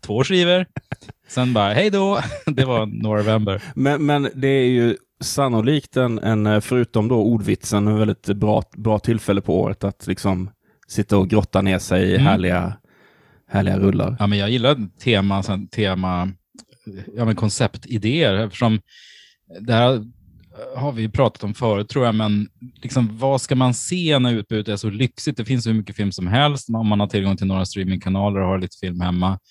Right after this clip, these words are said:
Speaker 1: Det, för min del blir det väldigt random, och då är det ganska bra att tänka, ja, men nu är det, nu är det Shocktober, då ska jag faktiskt fokusera på skräckisar och se kanske sånt som jag har velat se länge.
Speaker 2: Det är ett bra sätt att, jag vet inte, att tematisera. Jag har också haft
Speaker 1: Mm.
Speaker 2: den i, liksom,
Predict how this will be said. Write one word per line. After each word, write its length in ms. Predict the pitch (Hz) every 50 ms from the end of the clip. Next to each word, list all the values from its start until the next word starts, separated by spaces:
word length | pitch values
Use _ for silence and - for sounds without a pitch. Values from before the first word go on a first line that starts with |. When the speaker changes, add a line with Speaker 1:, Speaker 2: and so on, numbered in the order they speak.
| - - - - _ _ -
Speaker 1:
Det, 360 | - 101 113 110 101 - -
för 100 | - 123
min 180 | 110 117 160 180
del 100 | 143 104
blir 120 | 104 107
det 60 | 107
väldigt 520 | 101 95 92 95 123 110 95 104 110 - -
random, 480 | 120 131 147 135 120 101 98 95 98
och 60 | 101 101
då 100 | 123 156
är 60 | 170
det 60 | 147
ganska 240 | 117 104 92 - 104
bra 260 | 95 131 131 127 117
att 60 | 101 -
tänka, 220 | 101 90 - 104
ja, 80 | 110 123
men 220 | 135 135 127 127
nu 160 | 143 135 139
är 200 | 135 139 135 123
det, 240 | 107 92 95 101 101 107
nu 140 | 135 151 135
är 40 |
det 60 | 110 101
Shocktober, 460 | - 101 - - 107 95 95 92 101
då 100 | 143 147
ska 140 | - - 110
jag 80 | -
faktiskt 180 | - 98 - -
fokusera 560 | - - - - 147 143 123 101 95 95 104
på 140 | - - 98
skräckisar 540 | - - 92 92 - - 98 - - 95 92
och 120 | 98 98
se 340 | - - - 104 101 98 95 95 - _ _ _ _ - _
kanske 240 | - - 101 98 98
sånt 200 | - 107 95 90
som 360 | - 101 95 98 98 92 90
jag 80 | 92 95
har 60 | 92
velat 240 | 95 110 151 156 -
se 120 | - 101 90
länge. 380 | 90 90 87 92 98 98 104 - _ _ _ _ _ - - - - - - -
Speaker 2:
Det 80 | -
är 60 | 139
ett 80 | 131 -
bra 200 | 175 175 151 127
sätt 340 | - - - 131 - - -
att, 400 | 113 - _ _ - - - - - - - _ _
jag 100 | - 139
vet 60 | 147 143
inte, 100 | 113 98 -
att 200 | - 113 - -
tematisera. 680 | - 151 143 139 135 - - 139 - - 156 143 107 107
Jag 180 | 123 127 131
har 160 | 139 147 147 143 -
också 240 | 143 - - 127 117
haft 240 | 120 120 127 135
Speaker 1:
Mm. 140 | 151 139 113 107
Speaker 2:
den 80 | 107
i, 320 | 104 101 95 90 - - -
liksom, 540 | 95 98 98 104 101 95 95 92 92 95